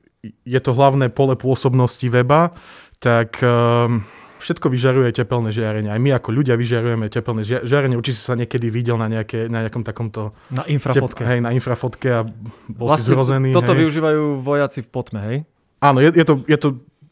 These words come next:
Speaker 1: je to tá technológia. Vlastne vďaka infračervenému, e, žiareniu fungujú veci ako, e, nočné videnie a podobne. Aj kamery na nočné videnie. A teda ono sa to volá, že black body radiation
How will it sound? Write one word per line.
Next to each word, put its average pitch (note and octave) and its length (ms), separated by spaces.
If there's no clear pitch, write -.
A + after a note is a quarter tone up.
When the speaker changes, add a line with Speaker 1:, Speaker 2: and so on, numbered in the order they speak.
Speaker 1:
je D#3 140
to C#3 80
tá B2 120
technológia. B2+ 480
Vlastne C#3 220
vďaka C3 300
infračervenému, B2+ 720
e, A#2 100
žiareniu A2+ 600
fungujú A2 640
veci A2 280
ako, A2 260
e, G#2+ 140
nočné A2+ 420
videnie G#2+ 360
a G2+ 80
podobne. G2+ 500
Aj - 160
kamery A2+ 380
na A2 100
nočné G#2+ 300
videnie. G2+ 400
A B2 180
teda C3 380
ono D#3+ 160
sa G3 140
to - 100
volá, D3 320
že A#2+ 420
black C3+ 360
body C3 240
radiation A#2+ 760